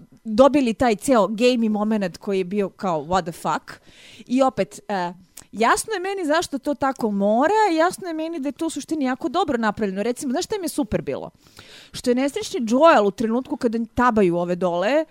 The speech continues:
zarobljen tamo na prozoru sa snajperom i što ti vidiš na o-, čoveku da ima napad panike.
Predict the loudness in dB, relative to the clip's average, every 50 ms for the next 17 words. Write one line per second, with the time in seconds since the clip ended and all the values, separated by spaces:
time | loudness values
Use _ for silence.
0 | _ _ -6 0 2 2 4 4 4 2 0 -2 0 0 0 0 0 0 0 2
1 | 0 0 0 0 2 2 2 2 2 -2 -2 -2 -4 -8 -6 -4 -2 -2 -2 -2
2 | -2 -2 0 0 0 -2 -4 -4 -4 -4 -8 -4 -2 -2 0 0 2 2 0 -2
3 | -2 -4 -6 -6 -8 _ _ _ _ -4 -2 -2 -2 -4 _ _ _ -20 -20 -18
4 | -18 -16 -8 -4 -2 -2 -2 -2 -4 -4 -4 -4 -2 0 0 0 0 0 0 0
5 | 0 -2 -2 -2 -6 -4 _ 2 2 2 2 -2 -6 -8 -12